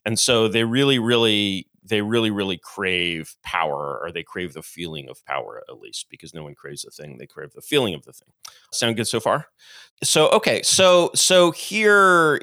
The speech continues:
is, here are the unexamined assumptions behind liquid democracy,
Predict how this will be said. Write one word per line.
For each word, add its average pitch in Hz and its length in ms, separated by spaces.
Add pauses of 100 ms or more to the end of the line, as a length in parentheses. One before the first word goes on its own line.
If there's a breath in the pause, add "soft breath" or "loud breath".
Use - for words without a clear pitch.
is, 123 760
here 147 340
are 113 180
the 101 220
unexamined 95 1080 (600)
assumptions 82 1080 (280)
behind 92 1200 (280)
liquid 95 440
democracy, 78 1080